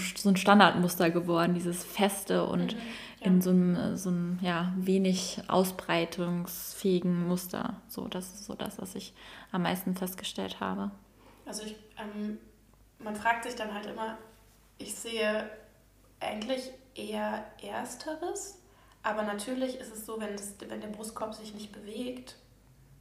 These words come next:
Speaker 2: also d-, da
Speaker 1: Dann
Speaker 2: ist
Speaker 1: ist
Speaker 2: der
Speaker 1: es irgendwie
Speaker 2: fest.
Speaker 1: auch so beides,
Speaker 2: Genau,
Speaker 1: ja?
Speaker 2: genau, dann ist es eigentlich
Speaker 1: <laughs>
Speaker 2: beides und das ist irgendwie weird. Man,
Speaker 1: Mhm.
Speaker 2: man kann es dann schon auch noch ein bisschen quasi bei den Rippen beobachten oder ob die eher eine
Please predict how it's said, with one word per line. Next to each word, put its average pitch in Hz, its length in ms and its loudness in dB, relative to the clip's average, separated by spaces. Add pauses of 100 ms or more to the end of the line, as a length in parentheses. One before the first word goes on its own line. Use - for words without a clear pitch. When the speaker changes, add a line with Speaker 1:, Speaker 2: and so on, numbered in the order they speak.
(100)
Speaker 2:
also 220 220 -2 (160)
d-, 220 100 -4 (260)
da - 100 0
Speaker 1:
Dann 202 100 10
Speaker 2:
ist 180 80 8
Speaker 1:
ist - 80 6
Speaker 2:
der - 100 8
Speaker 1:
es - 80 8
irgendwie 202 180 12
Speaker 2:
fest. 185 140 10
Speaker 1:
auch - 20 0
so 202 100 10
beides, 190 320 10
Speaker 2:
Genau, 226 120 10
Speaker 1:
ja? 202 140 12
Speaker 2:
genau, 233 160 8
dann 220 120 6
ist - 140 -2
es - 160 -4
eigentlich 220 360 8
Speaker 1:
<laughs> 240 60 12
Speaker 2:
beides - 260 8
und - 340 -4
das - 100 -6
ist - 100 -6
irgendwie 214 420 -6
weird. 220 200 -4
Man, 214 140 2
Speaker 1:
Mhm. 214 340 10
Speaker 2:
man 208 120 -4
kann 220 200 -2
es 226 100 -4
dann 214 160 -6
schon 240 240 -2
auch 220 180 -2
noch 220 180 -6
ein 214 80 -6
bisschen 220 500 -6
quasi 208 280 -6
bei 208 180 -6
den 196 180 -6
Rippen 247 380 -4
beobachten - 500 -6
oder - 220 -8
ob - 160 -12
die - 200 -12
eher 208 140 -8
eine 196 180 -8